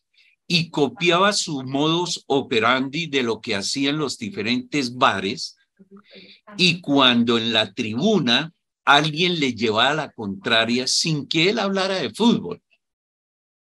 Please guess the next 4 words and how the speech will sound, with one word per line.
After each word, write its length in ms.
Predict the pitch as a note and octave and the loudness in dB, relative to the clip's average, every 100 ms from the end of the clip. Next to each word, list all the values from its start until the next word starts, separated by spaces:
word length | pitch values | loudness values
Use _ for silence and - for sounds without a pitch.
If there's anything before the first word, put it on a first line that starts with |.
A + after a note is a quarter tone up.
| _ _ _ | _ _ _
lo 240 | - C3+ D3 | -4 2 4
agredía 800 | D#3+ D#3+ F3 F3 C#3 B2+ C#3 - _ _ _ _ _ _ _ | 4 4 4 2 2 0 -2 -8 _ _ _ _ _ _ _
y 240 | F#3+ G3 G3 | 2 2 4
posteriormente 1500 | F#3+ E3+ - D3+ C3 D3+ E3+ F3+ F3+ E3+ C#3+ A#2 D#3+ A#2 | 2 2 2 0 0 2 2 0 -2 -2 -4 -6 -8 -8